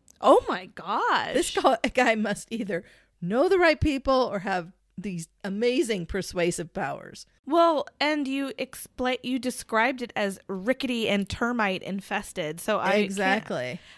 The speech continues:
Speaker 1: I'm kind of blown away that sixty people were all on board to be like, <laughs> "Oh, let's move this thing." <laughs>
Speaker 2: Between August twelfth and thirteenth, nineteen ninety-five, the Riddle House was moved.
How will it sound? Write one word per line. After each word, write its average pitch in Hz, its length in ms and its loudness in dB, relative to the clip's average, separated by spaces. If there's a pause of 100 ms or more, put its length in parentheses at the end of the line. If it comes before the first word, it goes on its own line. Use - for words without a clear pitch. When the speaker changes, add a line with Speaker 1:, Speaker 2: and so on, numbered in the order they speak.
Speaker 1:
I'm 262 180 4
kind 285 180 4
of 247 60 2
blown 226 220 0
away 220 200 2
that 180 140 0
sixty - 340 -4
people 214 380 -4
were 196 220 0 (240)
all 208 260 6
on 190 200 4
board 190 340 0
to 190 80 -6
be 190 80 -4
like, 185 280 -6
<laughs> - 60 -6
"Oh, 226 80 -2
let's 233 240 -2
move 233 320 2
this 175 260 0
thing." 175 440 -6 (240)
<laughs> - 600 -20
Speaker 2:
Between 277 480 0
August 247 560 0 (140)
twelfth 220 400 2
and 214 180 -8
thirteenth, 208 680 -4
nineteen 190 480 -6
ninety-five, 214 760 -4 (120)
the 196 120 0
Riddle 214 340 2
House 185 340 -2
was 190 180 -6
moved. 139 440 -12